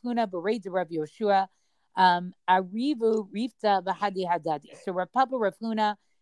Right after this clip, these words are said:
uh, the son of Rav Yoshua, were together eating bread, right? And it says, you know, "Adachil Rav Huna, Berei de Rav Yoshua, Chada."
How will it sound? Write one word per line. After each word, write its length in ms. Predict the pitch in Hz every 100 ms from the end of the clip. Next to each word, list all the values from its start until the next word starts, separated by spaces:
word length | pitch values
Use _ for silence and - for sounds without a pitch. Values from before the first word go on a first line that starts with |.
| _ -
uh, 260 | 185 175 175 190
the 180 | 180
son 280 | 180 - 240
of 80 | 202
Rav 120 | 202
Yoshua, 460 | 170 175 - 262 226
were 140 | 196
together 480 | - 208 196 190 185
eating 300 | 180 180 170
bread, 340 | 147 147 127 - _ _ _
right? 300 | 175 202 247 - _ - _
And 420 | 196 185 185 185 -
it 160 | 202
says, 320 | - 226 208 196
you 100 | 185
know, 280 | 175 175 - _ _
"Adachil 540 | 196 190 190 - 302 240
Rav 180 | 208
Huna, 220 | 233 226 196
Berei 300 | 185 202 175
de 100 | 175
Rav 160 | 180
Yoshua, 500 | 160 160 - 214 170
Chada." 520 | - 147 151 214 262